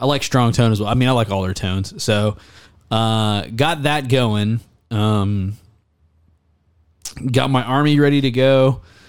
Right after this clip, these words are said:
Uh, and Friday we went to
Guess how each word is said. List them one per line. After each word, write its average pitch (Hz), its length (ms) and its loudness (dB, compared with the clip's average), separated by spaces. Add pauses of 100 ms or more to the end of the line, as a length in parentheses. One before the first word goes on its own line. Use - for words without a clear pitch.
(400)
Uh, 104 640 -4 (720)
and 110 360 -2
Friday 104 1400 -4 (920)
we 120 160 0
went 107 600 -4 (640)
to 98 680 -2